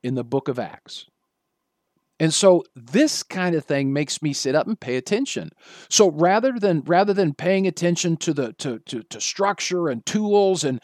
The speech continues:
and materials, we need to take a closer look at this concept of discipleship in and of itself and start asking ourselves some very, very basic questions.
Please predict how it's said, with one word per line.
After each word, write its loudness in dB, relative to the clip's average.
and 2
materials, 0
we -2
need -2
to -4
take -2
a -12
closer -2
look -2
at -4
this -6
concept -4
of -6
discipleship -4
in -4
and -2
of -2
itself -2
and -2
start -2
asking -2
ourselves 0
some -4
very, 0
very 2
basic -2
questions. -4